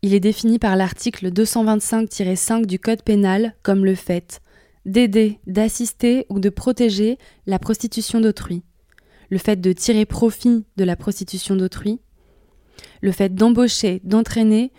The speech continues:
ou de détourner une personne en vue de la prostitution ou d'exercer sur elle une pression pour qu'elle se prostitue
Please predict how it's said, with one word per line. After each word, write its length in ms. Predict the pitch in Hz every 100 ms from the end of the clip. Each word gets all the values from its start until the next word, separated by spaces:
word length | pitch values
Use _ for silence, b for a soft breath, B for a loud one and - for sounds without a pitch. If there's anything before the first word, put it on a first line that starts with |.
| b b
ou 80 | 202
de 120 | 202
détourner 720 | 185 269 - 247 233 240 -
une 100 | 196
personne 600 | 196 214 - 214 208 240 -
en 120 | 208
vue 160 | 214 233
de 100 | 214
la 120 | 202
prostitution 720 | - 214 202 - 196 - 202 220 b b b
ou 80 | 220
d'exercer 480 | 208 214 214 208 226
sur 220 | - 226
elle 260 | 208 220 -
une 160 | 208 202
pression 500 | - 240 - 202 214
pour 180 | - 185
qu'elle 140 | 190
se 120 | -
prostitue 720 | 190 - 247 - 220 - 226